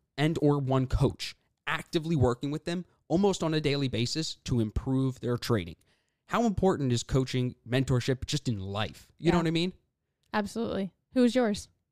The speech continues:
Speaker 1: Right now, I'm, like,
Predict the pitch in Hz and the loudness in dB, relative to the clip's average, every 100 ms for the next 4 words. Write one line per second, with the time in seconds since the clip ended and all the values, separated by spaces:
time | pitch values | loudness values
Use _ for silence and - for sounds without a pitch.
0 | _ _ _ _ _ _ _ _ _ 156 | _ _ _ _ _ _ _ _ _ -2
1 | 190 135 127 147 160 151 - - _ _ | 0 2 2 2 0 -4 -10 -18 _ _
2 | _ 117 123 117 104 - | _ -6 -2 -2 -2 -8